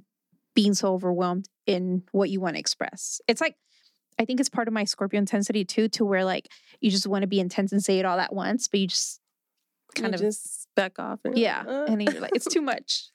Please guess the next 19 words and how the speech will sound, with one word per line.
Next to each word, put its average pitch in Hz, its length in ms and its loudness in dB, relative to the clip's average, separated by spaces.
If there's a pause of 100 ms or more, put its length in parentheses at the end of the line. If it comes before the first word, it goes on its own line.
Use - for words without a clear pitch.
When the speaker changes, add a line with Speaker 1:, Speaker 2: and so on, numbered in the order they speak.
(140)
Speaker 1:
you 269 80 4
know? 233 260 0
Speaker 2:
<laughs> - 60 -20 (160)
Yeah. 247 400 0 (260)
Um, 220 720 2
I 262 140 2
also, 359 220 -2
like, 220 200 -2
struggle 185 340 -2
with 185 200 0
that, 180 340 0
with, 240 160 6
like, 220 100 4
Speaker 1:
Mm-hmm. 226 40 2
Speaker 2:
the 214 80 2
whole 208 180 2
communication 202 800 2
thing. 190 640 2 (120)
Um, 190 500 0